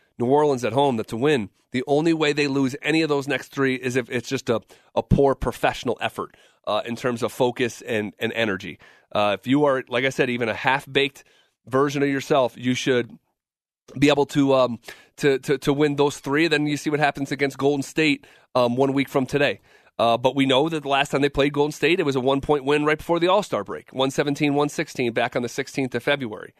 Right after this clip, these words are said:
where Jokic just went nuts for thirty-five and seventeen and eight, uh, I'm pretty sure. So, uh, yeah, I mean, guys, look, eleven games over five hundred right now, eh, w-, with an opportunity to be thirty-nine and twenty-five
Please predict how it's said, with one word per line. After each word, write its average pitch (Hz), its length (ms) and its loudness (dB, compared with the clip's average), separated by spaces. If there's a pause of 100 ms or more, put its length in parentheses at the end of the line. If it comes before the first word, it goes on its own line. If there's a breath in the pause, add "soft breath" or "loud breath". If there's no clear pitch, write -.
(260 soft breath)
where 120 140 0
Jokic 131 400 -2
just - 320 -6
went 120 200 -4
nuts 123 380 -2
for 110 140 -12
thirty-five 123 640 -2 (280)
and 101 160 -12
seventeen 120 800 -4
and 92 80 -10
eight, 117 280 -4 (520 loud breath)
uh, 107 140 -2
I'm 104 60 -6
pretty 117 200 -6
sure. 104 300 -4 (320 soft breath)
So, 147 360 0 (1000)
uh, 139 180 6
yeah, 196 340 2
I 135 60 -4
mean, 160 180 2
guys, 190 280 0
look, - 240 2 (360 soft breath)
eleven 170 520 2
games 185 340 0
over 180 240 0
five 175 300 -4
hundred 185 300 -4
right 170 180 -2
now, 175 400 -2 (680)
eh, 123 260 -8
w-, 170 240 -4
with 180 160 4
an 175 100 0
opportunity 180 680 -2
to - 120 -6
be 165 240 -2
thirty-nine 180 1000 0
and 147 260 -4
twenty-five 143 840 0